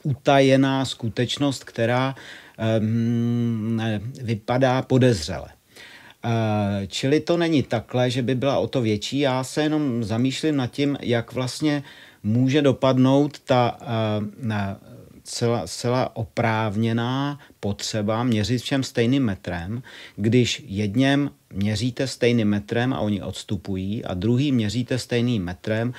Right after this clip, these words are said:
a oni říkají, „Nás to nezajímá, tohle je kampaň, tohle je spiknutí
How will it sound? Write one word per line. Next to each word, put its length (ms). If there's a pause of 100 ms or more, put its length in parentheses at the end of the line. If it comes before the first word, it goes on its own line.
(180)
a 100
oni 220
říkají, 340
„Nás 220
to 120
nezajímá, 640
tohle 340
je 100
kampaň, 540
tohle 260
je 80
spiknutí 720